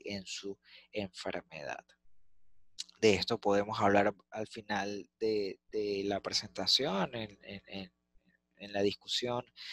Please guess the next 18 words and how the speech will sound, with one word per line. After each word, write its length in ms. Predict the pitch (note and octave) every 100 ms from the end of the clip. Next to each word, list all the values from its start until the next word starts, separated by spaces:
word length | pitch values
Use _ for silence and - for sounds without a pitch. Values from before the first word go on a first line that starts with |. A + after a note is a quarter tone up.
| - -
y 180 | - A#2
en 80 | A2
las 140 | G#2
preguntas 540 | - G#2 G#2 G#2+ B2 A#2 -
que, 600 | - A2+ G#2 F#2 E2+ C#2+ -
que 160 | G#2
realicen, 600 | G#2 G#2 G#2 D3 - F#3
porque 280 | E3+ A#2 -
es 120 | -
importante 920 | E3+ - C3+ A#2+ A#2 - D3 D3+ - -
tener 300 | - A2+ A2
en 120 | A2+ -
cuenta 400 | E3 D3+ - E3+ - - - _ -
que, 440 | B2+ D3+ F#3 - _
eh, 380 | - B2 B2 B2 A2+ A#2+ A#2+
nuestros 420 | C3+ D#3 - -
pacientes 760 | D3+ - G3+ E3+ - F3 E3
con, 500 | - F3 F3+ F3+ F3